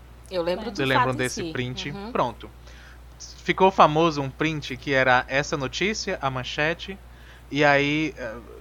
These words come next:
Speaker 3: e-, Papa comenta que a igreja precisa pedir desculpa a homossexuais e tal. E alguém come-, vamos dizer que a, a pessoa chamava Patrícia, foi e comentou dizendo, é,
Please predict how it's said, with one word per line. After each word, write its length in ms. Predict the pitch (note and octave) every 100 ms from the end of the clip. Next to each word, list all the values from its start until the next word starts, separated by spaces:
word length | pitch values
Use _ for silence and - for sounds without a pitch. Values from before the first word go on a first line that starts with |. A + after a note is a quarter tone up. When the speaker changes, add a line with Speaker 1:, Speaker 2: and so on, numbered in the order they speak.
| -
Speaker 3:
e-, 100 | A#2+ - - - -
Papa 580 | C#3 D#3+ E3 E3+ E3 D#3
comenta 440 | - C3 F3 F3 E3+
que 120 | D#3
a 20 |
igreja 400 | C#3 C#3+ D#3 D#3
precisa 380 | D3+ C#3 C#3 C3+
pedir 220 | C3+ C#3
desculpa 360 | C3 C#3 C3 C3+
a 40 |
homossexuais 580 | C3 C3+ C3+ - A2 A2
e 40 |
tal. 220 | - F#2 - - - - - - -
E 100 | D3+
alguém 420 | D#3+ E3+ D3+ E3 F#3
come-, 260 | F3 D#3
vamos 280 | C#3 D3+ F3
dizer 220 | D#3+ D#3
que 140 | D3+ D3
a, 160 | C#3
a 20 | C3
pessoa 400 | C#3 - C3 B2+
chamava 280 | C3 A#2+
Patrícia, 600 | A#2 C#3 - A2 - G#2 - -
foi 280 | - D3+ D3+
e 20 |
comentou 640 | D3+ E3 D#3+ D3+ C#3+ D3+ D#3+
dizendo, 600 | C#3+ C3+ C#3 C#3 C#3+ C#3+
é, 240 | B2+ A#2+